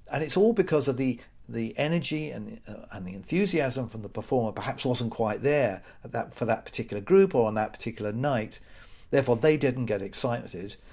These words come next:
and as a result of that, they didn't enjoy it as much as they might otherwise have done.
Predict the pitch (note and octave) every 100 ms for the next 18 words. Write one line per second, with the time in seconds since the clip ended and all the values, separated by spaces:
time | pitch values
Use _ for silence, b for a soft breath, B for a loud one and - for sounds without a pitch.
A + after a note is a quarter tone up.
0 | b C3+ A#2 A#2 A2 C3 A#2 G2+ B2 A2+
1 | A2 G#2+ G#2+ A2+ B2 A#2 G2+ F#2+ A2 G#2
2 | - G2+ G2+ G#2 G2+ G#2 G#2 G2 F#2+ -
3 | F2+ B2 G#2+ F2